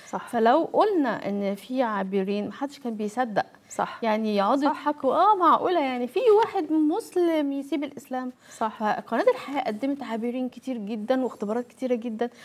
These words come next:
Speaker 2: بقى دلوقتي كلمة عابر ومتنصر وتارك الإسلام بقت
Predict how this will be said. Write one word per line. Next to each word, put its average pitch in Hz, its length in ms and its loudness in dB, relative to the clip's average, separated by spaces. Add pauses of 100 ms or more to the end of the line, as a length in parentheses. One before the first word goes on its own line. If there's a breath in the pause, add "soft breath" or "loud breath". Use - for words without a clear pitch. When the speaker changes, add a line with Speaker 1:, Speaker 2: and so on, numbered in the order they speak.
(160 loud breath)
Speaker 2:
بقى 214 140 4
دلوقتي 254 340 2
كلمة 269 360 -2
عابر 226 420 -2
ومتنصر 214 760 -4
وتارك 220 1000 -4
الإسلام 247 440 -4
بقت 240 220 -6